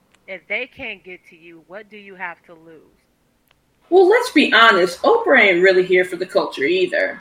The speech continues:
Speaker 1: I mean, you're right,
Speaker 2: She
Speaker 1: but
Speaker 2: profits off of black trauma as well.
Speaker 1: That's, that's true, but did she not tell him that you need a writer's room?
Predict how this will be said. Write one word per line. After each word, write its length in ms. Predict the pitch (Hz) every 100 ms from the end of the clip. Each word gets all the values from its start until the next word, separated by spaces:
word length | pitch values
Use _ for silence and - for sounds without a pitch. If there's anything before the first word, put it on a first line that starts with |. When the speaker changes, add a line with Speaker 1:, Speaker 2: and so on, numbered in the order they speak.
| -
Speaker 1:
I 140 | 359 370
mean, 300 | 349 339 285 - 208
you're 140 | 247 240
right, 240 | 190 196
Speaker 2:
She 140 | 330 415
Speaker 1:
but 80 |
Speaker 2:
profits 440 | 339 262 262 220 233
off 180 | 202 170
of 100 | 185
black 260 | 185 180
trauma 420 | - 190 180 160 147
as 200 | 170 175
well. 440 | 185 349 - - _ _ 254
Speaker 1:
That's, 280 | 359 392
that's 60 | -
true, 200 | 359 339 330 262
but 160 | 269 220
did 220 | 320 311
she 120 | 330
not 360 | 302 277 277 294 -
tell 220 | 285 302
him 220 | 285 285
that 220 | 285 277
you 200 | 220 277
need 180 | 277 285
a 60 | 277
writer's 340 | 277 294
room? 80 | 294